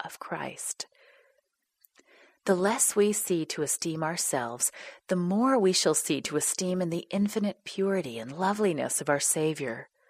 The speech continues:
A view of our sinfulness drives us to him who can pardon, and when the soul, realizing its helplessness, reaches out after Christ, he will reveal himself in power.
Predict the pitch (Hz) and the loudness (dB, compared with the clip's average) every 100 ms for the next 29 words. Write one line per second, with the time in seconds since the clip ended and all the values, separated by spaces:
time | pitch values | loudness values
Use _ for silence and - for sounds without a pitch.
0 | _ _ _ _ _ _ _ _ _ _ | _ _ _ _ _ _ _ _ _ _
1 | _ - 180 190 277 381 - - 220 208 | _ -2 0 2 2 2 2 2 2 2
2 | - 214 214 208 143 127 107 - - - | 0 2 0 0 -2 -2 -4 -6 -4 0
3 | 180 208 208 196 175 - 196 - 175 156 | 2 2 2 2 0 -2 -4 -6 -4 -4
4 | 135 151 147 170 160 - 151 143 131 120 | -4 -4 -2 -2 -4 0 2 2 -2 -10
5 | 123 - - - - _ - 185 196 190 | -12 -18 -18 -18 -20 _ -2 2 2 4
6 | - - 294 330 151 131 165 _ _ 202 | 4 6 6 6 2 0 -8 _ _ -2
7 | 262 339 269 277 277 262 - - 226 - | 0 0 0 2 0 0 -2 2 4 6
8 | 202 196 208 202 196 262 - 277 226 214 | 4 4 0 0 0 -2 0 0 4 4
9 | 214 180 - 143 - 147 127 - - - | 6 6 4 0 4 6 6 0 -4 -6
10 | - - - 240 214 208 196 156 151 190 | -14 -14 -8 -2 4 4 4 0 2 4
11 | 208 190 180 - 135 - - 180 - 160 | 6 4 4 4 2 -6 -2 -2 -2 -4
12 | 135 127 131 - | -4 -4 -8 -12